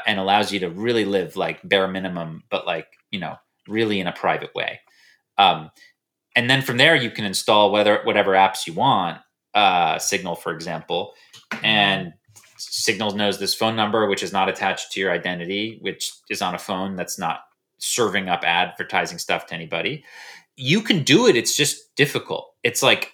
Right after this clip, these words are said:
I, what I would say is, like, having reasonable privacy in the West today requires a hobbyist level of time investment,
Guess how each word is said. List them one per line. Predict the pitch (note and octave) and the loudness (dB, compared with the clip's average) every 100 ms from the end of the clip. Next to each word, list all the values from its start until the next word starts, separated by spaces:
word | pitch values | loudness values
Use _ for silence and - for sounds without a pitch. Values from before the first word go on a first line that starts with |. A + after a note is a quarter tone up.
| - | 2
I, | B2 - | 2 4
what | A#2+ | 4
I | A#2+ D3 | 4 4
would | D#3 | 2
say | - A#2+ | 4 6
is, | A2 G2 | 4 2
like, | F#2+ | 0
having | - G#2 G#2 G#2+ | 2 2 2 -2
reasonable | F#2 G2+ G2+ G2+ F2 E2+ | -4 -6 -4 -6 -4 -6
privacy | - F2 E2+ F2 G2 F#2+ | 0 0 0 -2 -4 -4
in | F2 | -6
the | D#2+ | -6
West | E2 F2+ - | -4 -4 -6
today | - A2+ | 0 2
requires | A2 F#2 - F#2 F2 E2 | 2 0 0 0 0 -2
a | E2 | -6
hobbyist | - F#2+ F#2 F#2+ G#2 - - | -2 0 0 -2 -4 -4 -6
level | F2+ E2+ F2 E2+ | -6 -4 -4 -6
of | - | -8
time | - F2+ E2+ | -10 -10 -10
investment, | D#2 - - - - | -10 -10 -10 -10 -16